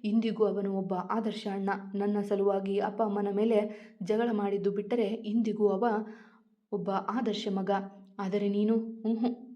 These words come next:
ಜೀವಕ್ಕಿಂತ ಹೆಚ್ಚಾಗಿ ಪ್ರೀತಿ ಮಾಡಿದ ಹುಡುಗಿಯನ್ನೇ ಬೇರೆಯವರ ಕೈಗೆ ಒಪ್ಪಿಸಿ ಫೋಟೋ ತೆಗೆದುಕೊಂಡ ಪುಣ್ಯಾತ್ಮ. ನಿನ್ನ ನನ್ನ ಅಣ್ಣನ ಜೊತೆ ಹೋಲಿಕೆ ಮಾಡಿಕೊಳ್ಬೇಡ" ಎಂದು ದೃಢವಾಗಿ ರೋಷದಿಂದ ಹೇಳಿದಳು ಚಾರು.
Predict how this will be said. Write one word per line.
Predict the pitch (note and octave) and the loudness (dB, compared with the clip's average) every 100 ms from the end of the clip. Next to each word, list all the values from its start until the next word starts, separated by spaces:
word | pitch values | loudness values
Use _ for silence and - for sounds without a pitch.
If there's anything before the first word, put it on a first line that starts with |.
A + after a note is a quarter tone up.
| E3+ | -10
ಜೀವಕ್ಕಿಂತ | - G#3+ G#3 - G3 G3+ | -6 -4 -4 -4 0 0
ಹೆಚ್ಚಾಗಿ | G3+ G#3 - A3+ G3 | 0 -4 -4 -4 -2
ಪ್ರೀತಿ | G3+ G#3 G#3 G#3 | -2 -2 -2 0
ಮಾಡಿದ | G3+ G3+ | 0 0
ಹುಡುಗಿಯನ್ನೇ | G3 F#3 G#3 A3+ A#3+ G#3 G#3+ G#3 - - - - | -2 -2 -2 2 2 2 2 0 -4 -14 -20 -10
ಬೇರೆಯವರ | F3 G#3 B3 G#3+ G3+ G3 | -4 -2 0 0 2 0
ಕೈಗೆ | G3+ G3 G3+ | 0 0 0
ಒಪ್ಪಿಸಿ | G3 G#3+ A3+ A3+ G#3 - - | 0 -2 2 2 2 -4 -16
ಫೋಟೋ | - B3 A#3+ G#3+ | -2 0 4 2
ತೆಗೆದುಕೊಂಡ | G3+ G3 G3 G#3+ A3 | 2 0 2 2 4
ಪುಣ್ಯಾತ್ಮ. | G#3+ A3 G#3 G#3 G#3 G#3+ A3+ - - - - _ G3+ | 2 2 2 2 0 -2 -4 -8 -20 -20 -20 _ 0
ನಿನ್ನ | G#3 A#3+ A3 A3 A3+ G3+ | 4 4 4 0 -4 -4
ನನ್ನ | G3 A3 B3+ | 0 2 4
ಅಣ್ಣನ | B3 A#3 A3+ | 4 4 4
ಜೊತೆ | A3+ A3+ A3 | 2 2 0
ಹೋಲಿಕೆ | G#3+ A3 C#4 C#4 - | 0 0 2 2 4
ಮಾಡಿಕೊಳ್ಬೇಡ" | G3+ G3 G3 G3 F#3+ F#3 - - - | 4 2 2 2 4 2 0 -6 -6
ಎಂದು | G3+ G#3 G#3 G3 | 0 4 4 4
ದೃಢವಾಗಿ | G3 A#3 A3+ G3+ F#3+ G#3+ G3 | 0 2 4 4 2 2 2
ರೋಷದಿಂದ | A3+ G#3 B3 A3 F#3+ G3 | 4 4 4 4 2 0
ಹೇಳಿದಳು | G3 F#3+ F#3+ F#3+ F#3+ | 0 0 0 0 0
ಚಾರು. | G3 G3 G3+ | 0 0 2